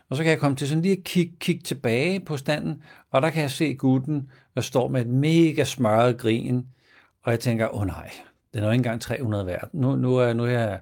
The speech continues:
nu er jeg kvaret mig igen. Nu er der nogen, der har taget fusen på mig." Så det er den, det er den mekanisme i os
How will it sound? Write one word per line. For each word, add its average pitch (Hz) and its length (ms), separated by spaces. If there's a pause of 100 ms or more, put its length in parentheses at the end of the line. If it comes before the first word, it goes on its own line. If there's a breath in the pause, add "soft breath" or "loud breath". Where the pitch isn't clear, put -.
(400 soft breath)
nu 127 60
er 139 40
jeg 131 80
kvaret 120 220
mig 120 120
igen. 98 200
Nu 113 80
er 120 40
der 120 80
nogen, 117 160
der 123 60
har 117 80
taget 110 280
fusen 151 320
på 104 160
mig." - 100 (1600 soft breath)
Så - 140
det 135 160
er 131 160
den, 190 260 (800)
det 139 60
er 170 160
den 175 80
mekanisme 160 920
i 131 160
os - 220